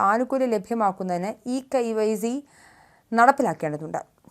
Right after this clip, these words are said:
ഇതോടെ നിലവിലുള്ള കാർഡിൽ നിന്നും ഒഴിവാക്കപ്പെട്ട് ആയുഷ്മാൻ വയ വന്ദന കാർഡിലേക്ക് മാറുകയാണ് ചെയ്യുന്നത്. വയ വന്ദന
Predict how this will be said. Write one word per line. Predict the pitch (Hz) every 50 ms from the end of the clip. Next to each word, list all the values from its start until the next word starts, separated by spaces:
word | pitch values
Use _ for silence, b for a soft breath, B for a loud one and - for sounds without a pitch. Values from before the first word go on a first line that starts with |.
| _ _ _ _ _ - _ _ -
ഇതോടെ | 180 180 185 185
നിലവിലുള്ള | 185 190 190 196 202 214 214 208 208 220
കാർഡിൽ | 220 220 214 202 208 214 220 233
നിന്നും | 220 220 226 240 240 226
ഒഴിവാക്കപ്പെട്ട് | 214 220 262 285 311 277 233 - - 180 - 175 170 - 185 226 - - 214
ആയുഷ്മാൻ | 220 254 262 - - 285 277 277 269
വയ | 254 233 226 226 226
വന്ദന | 220 214 202 196 208 202 208
കാർഡിലേക്ക് | 208 208 208 190 190 190 190 190 185 190 - 190
മാറുകയാണ് | 185 180 180 180 185 196 208 196 180 165 160 156 156 151 -
ചെയ്യുന്നത്. | - 151 147 156 151 - - b b b b b b b b b -
വയ | 220 226 254 277 330
വന്ദന | 349 339 320 302 285 302 294